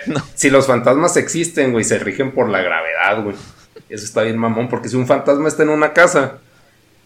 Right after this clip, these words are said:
Speaker 2: y se aparece siempre en esa casa, pues a huevo está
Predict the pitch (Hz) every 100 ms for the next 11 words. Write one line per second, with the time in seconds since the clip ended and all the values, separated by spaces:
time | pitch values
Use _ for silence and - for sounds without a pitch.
0 | _ - 117 110 104 101 131 143 139 143
1 | 143 135 139 151 147 131 - 110 104 110
2 | 127 127 131 127 -